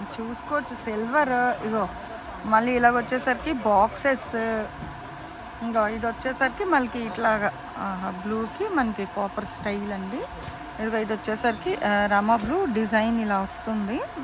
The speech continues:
And ఇది వచ్చేసరికి మనకి ఇట్లా ఉంది. So దేనికి అదే హైలైట్ అనమాట. అసలు ఒకటి బాగుంది, ఒకటి బాగలేదని చెప్పలేకపోతున్నాము,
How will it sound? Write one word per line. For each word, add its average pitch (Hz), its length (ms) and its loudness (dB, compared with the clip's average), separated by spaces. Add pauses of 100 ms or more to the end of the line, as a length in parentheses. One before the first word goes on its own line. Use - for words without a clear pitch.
And 208 340 -2
ఇది 202 100 -4
వచ్చేసరికి 202 600 -4
మనకి 220 200 -2
ఇట్లా 190 160 -6
ఉంది. 185 300 -6 (680)
So 196 100 -6
దేనికి 254 560 0
అదే 254 280 0
హైలైట్ 226 640 0
అనమాట. 214 420 2
అసలు 240 580 2
ఒకటి 220 400 6
బాగుంది, 294 380 10
ఒకటి 320 120 2
బాగలేదని 285 580 6
చెప్పలేకపోతున్నాము, 247 880 2